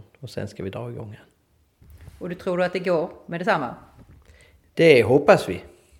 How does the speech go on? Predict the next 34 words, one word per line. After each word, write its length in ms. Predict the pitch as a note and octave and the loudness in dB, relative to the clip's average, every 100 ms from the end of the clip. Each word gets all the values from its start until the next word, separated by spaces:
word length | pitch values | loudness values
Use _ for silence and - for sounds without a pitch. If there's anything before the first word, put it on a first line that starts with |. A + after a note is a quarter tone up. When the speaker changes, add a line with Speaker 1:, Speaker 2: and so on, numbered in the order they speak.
| _ - | _ -14
Speaker 1:
Och 340 | G#2+ A2 A2 | -8 -6 -4
det 60 | A#2 | -2
har 100 | A#2+ | -2
gått 280 | C3 A#2+ - | -2 -4 -4
på 80 | |
de 120 | A#2 C#3 | -4 -2
andra, 360 | C#3+ F#2+ D#2+ | -4 -6 -10
så 160 | - F2+ | -14 -12
att 360 | F2 - - _ _ _ | -12 -16 -20 _ _ _
det 140 | C3 | -14
går 180 | A#2+ A#2 | -12 -12
säkert 420 | - - - - | -12 -14 -16 -18
jättebra. 400 | - G#2 - A#2+ A2+ _ _ _ _ _ _ - - - | -18 -18 -18 -20 -20 _ _ _ _ _ _ -20 -10 -6
Speaker 2:
Varför 220 | D#4+ D#4 | -4 -4
köpte 460 | - D#4+ E4 - | -4 -4 -4 -6
du 120 | C#4 C#4+ | -4 -2
den 140 | D4+ | 0
här 160 | D4 D#3 | 0 -2
traktorn? 400 | - D#3 - C3+ E3+ - _ _ - - - - - | -2 -6 -6 -10 -10 -18 _ _ -20 -20 -20 -20 -4
Speaker 1:
Ja, 140 | D3+ | 0
den 200 | G3 F#3+ | 2 4
är 60 | G3 | 6
ju 280 | F#3+ F3 | 6 6
unik. 720 | E3+ F#3+ G3+ F#3 F3 - - F3+ | 6 6 4 2 -4 -14 -16 -14
Eh, 600 | - B2+ C#3+ C3+ C3+ C3+ | -8 -2 0 0 -2 -2
man 220 | C3+ C3 | -2 -2
ser 360 | E3 D3+ A#2+ | 0 2 2
ju 120 | B2 C#3 | 0 -2
inte 160 | C#3 | -6
den 200 | C#3+ B2 | -6 -6
så 180 | G#2+ B2 | -4 -4
ofta 520 | C3+ - - G#2+ A2+ | -4 -6 -4 -2 -2
och, 460 | A2+ A#2 - _ A2+ | -4 -6 -10 _ -6
eh, 540 | A2+ A2 A2+ A#2 A2 | -6 -4 -6 -6 -8